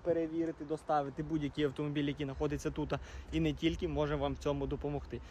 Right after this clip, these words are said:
Підписуйтесь, щось зацікавить, телефонуйте, проконсультуємо та знайдемо вам хороше авто. Зараз сідаємо зручно і дивимося, що по кросоверах робиться на найбільшому авторинку.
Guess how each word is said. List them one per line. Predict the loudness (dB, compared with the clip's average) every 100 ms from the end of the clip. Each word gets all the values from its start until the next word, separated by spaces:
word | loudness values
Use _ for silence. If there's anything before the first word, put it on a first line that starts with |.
| -12 -4
Підписуйтесь, | -4 2 2 2 0 2
щось | 2
зацікавить, | -2 -2 4 6 6 4
телефонуйте, | 2 2 2 0 0 0
проконсультуємо | 0 -2 -2 -2 -2 0 0 2
та | 0
знайдемо | 2 2 2 0
вам | -2 0
хороше | 0 2 0
авто. | 0 0 0
Зараз | 4 4 2
сідаємо | 2 4 2
зручно | 2 0 0
і |
дивимося, | 0 0 -2 -4
що | -4 -4 -8 -10 -10 -4
по | 0
кросоверах | 0 0 2 4 4 0 -2
робиться | 0 0 0 -2
на | -2
найбільшому | -2 -2 -4 -6 -6 -4
авторинку. | -4 -4 -4 -4 -4 -8